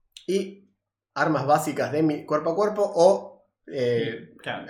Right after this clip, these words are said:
Speaker 2: y,
Speaker 1: armas
Speaker 2: y
Speaker 1: de fuego
Speaker 2: ar-, armas
Speaker 1: pequeñas.
Speaker 2: cortas, claro. Es,
Speaker 1: Armas
Speaker 2: en eso
Speaker 1: cortas.
Speaker 2: es igual a, al Tecnomancer.
Speaker 1: Al Tecnomancer,
Speaker 2: No,
Speaker 1: es
Speaker 2: eso tiene
Speaker 1: idéntico.
Speaker 2: lo mismo.
Speaker 1: Sí, sí, sí, tal
Speaker 2: Ujú.
Speaker 1: cual.
Speaker 2: Ujú.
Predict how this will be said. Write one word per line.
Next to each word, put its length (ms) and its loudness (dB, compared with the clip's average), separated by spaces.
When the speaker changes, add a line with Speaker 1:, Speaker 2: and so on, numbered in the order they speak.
Speaker 2:
y, 160 -12
Speaker 1:
armas 300 4
Speaker 2:
y 40 6
Speaker 1:
de 80 6
fuego 160 8
Speaker 2:
ar-, 100 4
armas 140 6
Speaker 1:
pequeñas. 200 0
Speaker 2:
cortas, 280 -4
claro. 200 -2
Es, 80 -2
Speaker 1:
Armas 140 2
Speaker 2:
en 80 2
eso 140 2
Speaker 1:
cortas. 160 2
Speaker 2:
es 60 -4
igual 440 6
a, 640 2
al 640 -8
Tecnomancer. 360 -6
Speaker 1:
Al 80 0
Tecnomancer, 440 0
Speaker 2:
No, 60 -2
Speaker 1:
es 60 0
Speaker 2:
eso 100 2
tiene 180 0
Speaker 1:
idéntico. 220 -6
Speaker 2:
lo 60 -10
mismo. 20 -10
Speaker 1:
Sí, 140 -12
sí, 120 -16
sí, 60 -20
tal 140 -8
Speaker 2:
Ujú. 80 -8
Speaker 1:
cual. 180 -12
Speaker 2:
Ujú. 220 -12